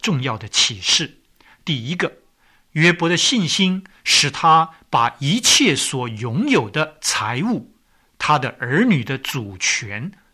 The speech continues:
都交给了神，或者说，他把这些财务上的主权，他对于儿女的主权都奉献给神了。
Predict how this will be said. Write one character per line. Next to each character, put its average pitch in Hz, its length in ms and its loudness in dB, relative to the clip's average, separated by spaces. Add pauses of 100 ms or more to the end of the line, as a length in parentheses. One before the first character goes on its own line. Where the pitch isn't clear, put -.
(120)
都 185 460 2
交 135 320 0
给 113 180 -10
了 92 80 -16
神， 104 400 -4 (460)
或 165 220 0
者 135 100 -4
说， 135 380 -6 (200)
他 - 160 2
把 131 220 2
这 214 140 0
些 202 260 2
财 143 320 -2
务 262 160 4
上 175 180 2
的 135 120 0
主 107 200 -8
权， 110 400 -6 (300)
他 - 180 -2
对 196 200 0
于 151 100 0 (100)
儿 160 260 2
女 233 140 4
的 143 120 -2
主 113 200 -10
权 123 360 -6 (280)
都 165 280 4
奉 147 360 -2
献 113 280 -2
给 101 160 -12
神 98 320 -8
了。 156 220 -6